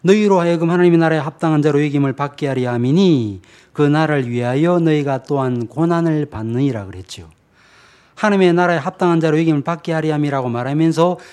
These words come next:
그 나라를 위하여 고난을 받는다, 이렇게 말했다는 말은 하나님의 나라에 합당한 자로 여김을 받기 위해서는 고난 가운데 하나님께서 신자에게 기대하는 기대의 내용이 있다, 그 말이죠.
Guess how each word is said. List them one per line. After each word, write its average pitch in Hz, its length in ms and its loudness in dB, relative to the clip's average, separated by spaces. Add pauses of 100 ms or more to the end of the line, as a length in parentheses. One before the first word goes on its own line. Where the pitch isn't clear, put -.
(120)
그 156 100 -4
나라를 160 680 0
위하여 151 540 -2
고난을 165 640 0
받는다, 127 520 -2
이렇게 160 280 -8
말했다는 135 540 -4
말은 117 480 -2 (500)
하나님의 185 400 0
나라에 175 240 2
합당한 165 480 -2
자로 151 280 0
여김을 156 320 0
받기 156 400 -6
위해서는 156 680 0 (600)
고난 180 480 2
가운데 143 600 -2
하나님께서 135 560 -4
신자에게 135 760 -2
기대하는 156 720 -4
기대의 160 340 -4
내용이 117 380 -2
있다, 160 240 -6
그 101 80 -10
말이죠. 90 420 -14